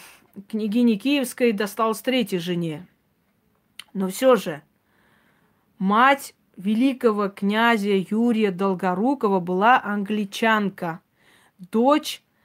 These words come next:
английского, э, короля, тогда ещё норвежского английского короля Гарольда.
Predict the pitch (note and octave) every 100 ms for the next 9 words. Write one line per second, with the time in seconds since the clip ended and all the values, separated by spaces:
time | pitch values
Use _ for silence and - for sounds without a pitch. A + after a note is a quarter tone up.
0 | _ _ - G#3 G3+ A3 B3 C4+ - -
1 | G#3+ G#3 G3 - F3+ F#3 F#3 F3+ E3+ F3
2 | - - _ - A3 A3 G#3 G3+ A3 C4
3 | C4 A#3 G3+ F3+ G#3+ G3+ F#3 - F3+ E3+
4 | D#3 - _ - F#3 G#3+ G3+ A3+ A3+ -
5 | - F#3+ F3+ F3 F#3 G3+ G3 - E3 D#3+
6 | F3 F3 F#3+ A#3+ C4 - _ _ _ _
7 | _ _ F#3 G#3+ G#3 F#3 E3+ D#3+ E3